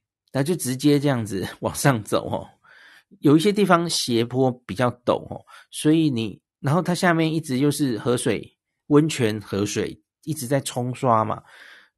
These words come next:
所以其实会蛮滑的，有时候吼。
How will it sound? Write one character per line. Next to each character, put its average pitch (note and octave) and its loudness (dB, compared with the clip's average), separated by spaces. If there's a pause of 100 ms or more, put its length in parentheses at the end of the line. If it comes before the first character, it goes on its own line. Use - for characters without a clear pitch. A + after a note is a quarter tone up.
(120)
所 - -2
以 D3+ 2
其 D3+ -4
实 D3+ -2
会 G3+ 0
蛮 B2 2
滑 G2 0
的， F#2+ -4
有 F#2+ -4
时 G#2+ -6
候 G#2 0
吼。 F#2+ -8